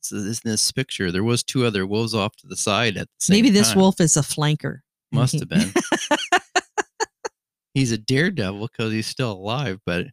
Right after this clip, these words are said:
Speaker 2: They were, yeah, survival of the fittest.
Speaker 1: Oh,
Speaker 2: I,
Speaker 1: yeah.
Speaker 2: you know, um, this, this wolf did get a pretty good bite of this elk and ran off with it.
Speaker 1: Yeah.
Speaker 2: Um, the, the frustrating thing about this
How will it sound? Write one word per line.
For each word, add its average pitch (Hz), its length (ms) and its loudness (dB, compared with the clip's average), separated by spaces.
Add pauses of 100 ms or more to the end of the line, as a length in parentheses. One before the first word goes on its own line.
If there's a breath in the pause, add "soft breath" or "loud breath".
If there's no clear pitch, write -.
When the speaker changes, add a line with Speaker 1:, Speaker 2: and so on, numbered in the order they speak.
(160)
Speaker 2:
They 233 140 2
were, 208 200 0
yeah, 180 300 0 (260)
survival 220 640 2
of 220 120 2
the 208 120 4
fittest. 185 520 -2
Speaker 1:
Oh, - 60 2
Speaker 2:
I, 156 60 4
Speaker 1:
yeah. 170 280 0
Speaker 2:
you 165 100 0
know, 170 220 2 (640)
um, 175 200 4
this, 220 320 0 (160)
this 240 180 2
wolf 214 320 2
did 226 240 2
get 220 200 0
a 175 40 -2
pretty 208 260 -2
good 170 200 -2
bite 180 260 0
of 139 140 -2
this 143 240 -4
elk 151 320 -2
and 143 240 -2
ran 151 240 0
off 160 240 -2
with - 200 -10
it. - 360 -14 (320)
Speaker 1:
Yeah. 104 160 -4 (1300)
Speaker 2:
Um, 156 320 0 (760)
the, 180 260 0 (220)
the 170 420 2
frustrating 240 640 0
thing 175 200 2
about 156 340 -2
this 160 440 2